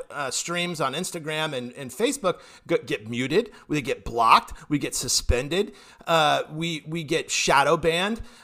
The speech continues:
Um, and, and, and the reason they do that is because I'm speaking complete and total sense. You know, when you look at all these things together, the attacks on our First Amendment, the attacks on our Second Amendment rights, the, the removal of police, the homeless crisis,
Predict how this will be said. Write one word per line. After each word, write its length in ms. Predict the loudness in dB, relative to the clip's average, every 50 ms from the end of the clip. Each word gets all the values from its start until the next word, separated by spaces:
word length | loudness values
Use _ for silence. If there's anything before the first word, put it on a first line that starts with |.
| 0 6
Um, 280 | 8 8 8 6 4 0
and, 160 | -2 -2 0 0 0
and, 160 | 0 0 0 0
and 160 | 0 0 2 2
the 80 | 2
reason 460 | 2 2 2 2 2 2 2 2 2
they 140 | 4 2 2
do 280 | 0 0 2 4 4 4
that 280 | 4 4 2 2 0
is 140 | -2 -4 -4
because 460 | -4 -4 -2 2 4 4 4 2 -2 -8 -14 -20 -12 _ 4
I'm 220 | 6 6 6 6
speaking 500 | 2 2 0 -2 -4 -4 0 0 0 0
complete 520 | 2 2 2 4 4 4 4 4 2 2 0
and 160 | 0 0 2
total 320 | 4 6 6 6 6 6 4
sense. 640 | 4 2 4 6 6 4 4 2 -2 -4 -6 -6 -8 _ _ _ -20 -20 -6 -2
You 80 | 4 6
know, 120 | 8 8
when 240 | 8 8 6 4 4
you 180 | 4 4 4 4
look 280 | 4 4 2 4 4
at 140 | 2 2 2 2
all 320 | 4 4 6 6 4 4 2
these 300 | 0 -2 -2 -2 -2 -2
things 280 | 0 0 0 0 0
together, 520 | 0 -2 2 4 6 6 6 6 2 -2 -4
the 160 | -4 -4 -4
attacks 440 | -4 -2 0 0 0 0 0 -2 -2
on 120 | 0 0
our 80 | 0 -2
First 340 | 0 0 -2 -2 -2 -2
Amendment, 400 | -4 -4 -4 -6 -8 -10 -10 -8
the 100 | -6 -4
attacks 460 | -4 -4 -2 2 4 4 4 4 2 0
on 100 | 0 0
our 80 | 0
Second 420 | 0 0 0 0 0 2 0 0 0
Amendment 280 | -2 -4 -6 -6 -8
rights, 400 | -6 -6 -6 -6 -8 -10 -12 -16 -18 -20 -20 -20 -20 -10
the, 220 | -4 -2 -2 -2 -2
the 220 | 0 0 0 2
removal 560 | 2 0 -2 0 0 2 2 2 4 4 4
of 200 | 4 4 0 -2
police, 420 | -6 -4 -2 0 0 0 -2 -2 0
the 140 | 0 0
homeless 440 | 2 4 4 4 6 6 4 4 2
crisis, 640 | 0 0 2 2 4 2 2 -2 -6 -8 -8 -10 -14